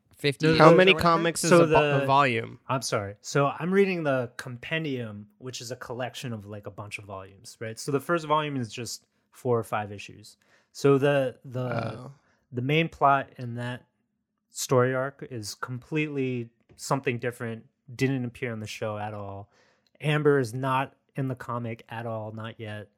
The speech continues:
Speaker 2: Um, but it's still, it's still got the same, the other cast of characters, you know, the, uh,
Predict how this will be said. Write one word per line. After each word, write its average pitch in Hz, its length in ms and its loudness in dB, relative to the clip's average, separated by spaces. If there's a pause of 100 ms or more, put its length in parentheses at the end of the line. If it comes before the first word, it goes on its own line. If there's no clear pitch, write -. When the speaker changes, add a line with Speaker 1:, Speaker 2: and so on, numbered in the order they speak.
(460)
Speaker 2:
Um, 110 480 -6 (440)
but 160 200 10
it's 151 160 -6
still, 156 220 4
it's 135 240 -4
still 147 200 0
got 139 220 0
the 123 80 -6
same, 117 480 -6 (200)
the 127 120 -2
other 113 160 0
cast 104 300 -8
of - 60 -20
characters, 101 440 -14
you 110 80 -10
know, 101 240 -12 (100)
the, 104 240 -10
uh, 98 60 -6